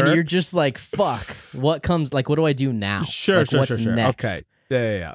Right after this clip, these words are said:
Speaker 1: Like, she, I feel like sh-, like, her entire life has just been built on
Speaker 2: Okay,
Speaker 1: this, like,
Speaker 2: yes.
Speaker 1: drive and ride to claim what was hers, but she's
Speaker 2: Yes,
Speaker 1: never
Speaker 2: yes,
Speaker 1: been able
Speaker 2: yes.
Speaker 1: to get, and now she's there, and she's like,
Speaker 2: Well, what
Speaker 1: "Well,
Speaker 2: do I
Speaker 1: now
Speaker 2: do
Speaker 1: I don't
Speaker 2: now?
Speaker 1: know what to do my, do
Speaker 2: Right.
Speaker 1: with myself now."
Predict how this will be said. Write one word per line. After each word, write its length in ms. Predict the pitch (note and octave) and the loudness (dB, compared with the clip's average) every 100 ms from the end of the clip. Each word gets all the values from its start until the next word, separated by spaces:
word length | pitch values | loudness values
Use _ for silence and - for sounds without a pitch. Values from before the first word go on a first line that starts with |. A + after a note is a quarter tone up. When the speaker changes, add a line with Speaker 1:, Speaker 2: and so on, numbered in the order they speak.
| - | -6
Speaker 1:
Like, 160 | C#3+ C#3 | -4 -2
she, 200 | - G3+ | -4 -4
I 120 | D#3+ D#3 | -2 -2
feel 360 | - F#3 A#3 | -2 -4 -2
like 220 | G#3 F3+ - | -2 -4 -4
sh-, 80 | - | -6
like, 260 | D3+ - - | -6 -8 -10
her 220 | - F3 | -2 0
entire 460 | D#3+ - D#3+ F3+ F3 | 0 -2 -4 -2 -2
life 440 | A2+ G#2+ A#2 C#3 | -2 -4 -4 -4
has 140 | - A#2 | -4 -4
just 340 | - A2+ A#2 | -4 -6 -4
been 220 | G#2 A2+ G#2+ | -2 0 0
built 380 | G#2+ A2+ D3+ | 0 2 2
on 80 | B2+ | 2
Speaker 2:
Okay, 80 | A2+ | 0
Speaker 1:
this, 160 | G#2 - | -2 -2
like, 200 | G#2+ F#2+ | -2 -4
Speaker 2:
yes. 160 | G#2+ A2 | -6 -6
Speaker 1:
drive 500 | A2+ B2+ B2 C3+ A#2 | -2 2 2 0 -2
and 240 | G#2+ G#2 | -4 -4
ride 480 | G#2 G#2+ A2 A2 G2+ _ _ _ _ _ | -2 0 -2 -4 -8 _ _ _ _ _
to 680 | - - C#3+ B2 A2+ G#2+ G2 - | -2 2 2 2 0 -2 -6 -8
claim 460 | D#3 E3 E3 D#3+ | -4 -2 0 0
what 140 | C#3+ A2+ | -2 -4
was 120 | C3+ | -4
hers, 280 | C#3+ C#3 C3 | -2 -2 -2
but 140 | - | -2
she's 80 | C3 | 0
Speaker 2:
Yes, 140 | B2 A#2 | 0 2
Speaker 1:
never 140 | D3 | 0
Speaker 2:
yes, 60 | D3+ | 0
Speaker 1:
been 80 | C3+ | -2
able 140 | C3 | -4
Speaker 2:
yes. 60 | A#2+ | -4
Speaker 1:
to 40 | A#2 | -4
get, 180 | B2+ | -4
and 180 | B2+ B2+ | -4 -2
now 180 | C3+ D#3 | 0 -2
she's 340 | E3 F3+ D3 A#2 | -2 -2 -2 -2
there, 340 | B2+ D3+ A#2+ | 0 0 0
and 160 | G#2 A#2+ | -2 -2
she's 260 | C#3 B2+ | -2 -2
like, 300 | B2 G#2+ - - _ _ _ _ | -2 -4 -6 -18 _ _ _ _
Speaker 2:
Well, 120 | D3 C#3 | -2 0
what 100 | D3+ | 2
Speaker 1:
"Well, 100 | C#3 | 4
Speaker 2:
do 40 | |
I 40 | C#3+ | 4
Speaker 1:
now 60 | |
Speaker 2:
do 60 | D#3+ | 2
Speaker 1:
I 20 | |
don't 80 | D#3 | 2
Speaker 2:
now? 40 | |
Speaker 1:
know 80 | C3 | 0
what 100 | B2+ | -2
to 80 | A#2+ | -4
do 300 | G#2 A2+ B2+ | -4 -2 0
my, 160 | A#2 G#2 | 0 -2
do 100 | D3 | -2
Speaker 2:
Right. 160 | C3+ | 0
Speaker 1:
with 140 | B2+ A#2+ | 0 0
myself 400 | G2 - E2 - | -2 -2 -4 -8
now." 220 | C2+ - | -12 -14